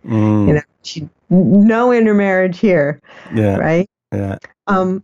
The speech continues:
Speaker 2: and he's so proud of her, and he's just pulling this picture out of his wallet, and so that's, I knew I wanted to capture that in this
Speaker 1: Yeah.
Speaker 2: picture.
Speaker 1: Oh, wow, yeah. I mean, it, it's, you've got you've got so much in this. Um,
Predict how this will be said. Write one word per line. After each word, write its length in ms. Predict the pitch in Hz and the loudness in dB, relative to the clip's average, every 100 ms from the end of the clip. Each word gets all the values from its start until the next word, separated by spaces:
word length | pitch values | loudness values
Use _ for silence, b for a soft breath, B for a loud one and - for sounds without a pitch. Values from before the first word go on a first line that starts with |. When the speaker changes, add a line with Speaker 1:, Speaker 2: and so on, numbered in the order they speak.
| - | -2
Speaker 2:
and 140 | 208 | 2
he's 180 | 214 208 | 2 0
so 220 | 254 247 | 0 -2
proud 340 | 247 214 208 240 | 0 -2 0 -2
of 100 | - | -2
her, 160 | 160 151 | -4 -4
and 100 | 151 | -6
he's 160 | 156 | -6
just 240 | 196 196 - | -4 -4 -8
pulling 500 | - 185 196 196 180 | -4 0 2 2 0
this 220 | 160 - - | -2 -8 -4
picture 420 | 208 208 - 135 | -2 -2 -4 -2
out 220 | 139 147 | 0 -2
of 80 | 151 | -2
his 160 | 151 | -2
wallet, 360 | 156 160 139 135 | 0 0 0 -4
and 80 | - | -6
so 120 | - 160 | -4 0
that's, 300 | 175 180 - | 0 -2 -6
I 100 | 170 | 0
knew 460 | 175 190 202 226 202 | 2 4 4 4 2
I 80 | 165 | 0
wanted 320 | 156 147 143 | -2 -2 -4
to 60 | |
capture 420 | - 165 147 - 143 | -2 -2 -2 -4 -4
that 320 | 135 - - - | -4 -6 -8 -6
in 140 | 147 | -4
this 140 | 120 | -2
Speaker 1:
Yeah. 60 | 98 | -4
Speaker 2:
picture. 300 | - 92 - - _ - | -6 -6 -10 -12 _ -10
Speaker 1:
Oh, 280 | 98 90 87 | -8 -8 -10
wow, 320 | 87 90 92 | -10 -10 -8
yeah. 320 | 107 104 98 - _ _ _ _ | -4 -4 -4 -10 _ _ _ _
I 120 | - 117 | -4 -2
mean, 180 | 123 | 0
it, 300 | 117 110 - - _ _ _ | 0 -4 -10 -14 _ _ _
it's, 360 | 80 - - - _ _ | -18 -14 -16 -18 _ _
you've 320 | 127 113 110 95 | -10 -6 -6 -2
got 320 | 120 - - _ - | -4 -4 -10 _ -8
you've 140 | 110 104 | -6 -4
got 220 | 110 - | -6 -6
so 300 | - - 107 | -10 -4 -2
much 300 | 104 104 - | -2 -4 -6
in 160 | 101 92 | -6 -4
this. 400 | 90 - - - | -6 -10 -16 -10
Um, 380 | 98 95 90 | -8 -6 -8